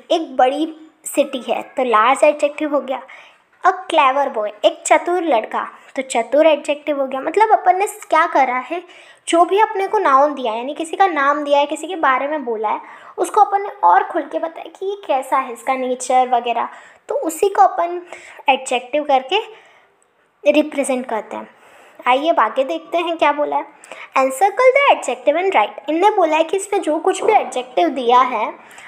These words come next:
आप उस पे गोला बनाएं और फिर उसको side में लिख दें। तो पहला उनने करके दिखाया है, "अकबर was a wise king", अकबर एक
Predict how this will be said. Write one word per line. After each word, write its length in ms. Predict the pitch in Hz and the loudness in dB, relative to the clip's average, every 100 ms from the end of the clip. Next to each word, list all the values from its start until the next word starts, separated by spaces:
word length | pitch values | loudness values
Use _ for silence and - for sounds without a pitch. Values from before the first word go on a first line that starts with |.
| - - | -8 -2
आप 160 | 339 | 0
उस 160 | 381 - | -2 -4
पे 160 | 427 | -4
गोला 400 | 320 285 233 240 | -2 0 0 2
बनाएं 360 | 294 320 311 349 | 2 0 -2 -2
और 180 | - 370 | 0 0
फिर 160 | 427 | 0
उसको 220 | 403 - 415 | -4 -4 -2
side 320 | 320 226 254 | -2 -2 -2
में 100 | 330 | -2
लिख 140 | 269 | -2
दें। 280 | - 208 214 - - - - - | -8 -18 -18 -20 -20 -20 -10 -4
तो 80 | 349 | -2
पहला 440 | - 254 302 370 | 0 2 2 2
उनने 200 | 370 381 | 0 -2
करके 340 | 320 208 277 | 0 0 -2
दिखाया 380 | 269 302 294 269 | -4 -4 -2 -2
है, 100 | 294 - - - | -2 -10 -16 0
"अकबर 480 | 285 269 - 403 415 | 0 0 4 4 6
was 240 | 247 220 | 2 2
a 140 | 294 320 | 0 0
wise 360 | - 240 - | 0 -2 -6
king", 240 | 403 370 247 - - - - - | -4 -4 -6 -12 -20 -20 -4 -2
अकबर 380 | 262 262 349 | -2 0 0
एक 140 | 381 | 0